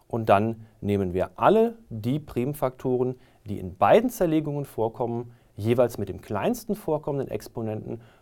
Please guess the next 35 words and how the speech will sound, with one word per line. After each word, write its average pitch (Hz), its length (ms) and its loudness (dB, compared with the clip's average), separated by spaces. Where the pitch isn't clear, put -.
multiplizieren 110 760 0
die 113 80 -2
miteinander 92 580 -6
und 113 140 -6
erhalten 92 380 -2
damit 87 320 -6
den 92 80 -8
größten 87 380 -10
gemeinsamen 87 480 -8
Teiler. 85 340 -6
Betrachten 104 380 -4
wir 98 40 -4
dazu 95 220 -10
ein 104 100 -12
kurzes - 300 -14
Beispiel. 185 640 4
Wir 104 100 -2
nehmen 98 180 -2
die 92 100 -6
Zahlen 92 420 -10
a 98 200 -2
gleich 87 220 -6
zwölf 120 640 0
und 95 160 -12
b 101 160 0
gleich - 260 -12
achtzehn. 175 640 0
Dann 104 160 -6
bilden 107 260 0
wir 95 80 -6
die 101 80 -10
Primfaktorzerlegungen 147 1040 -2
dieser 131 180 -2
beiden 123 300 0
Zahlen. 117 500 -4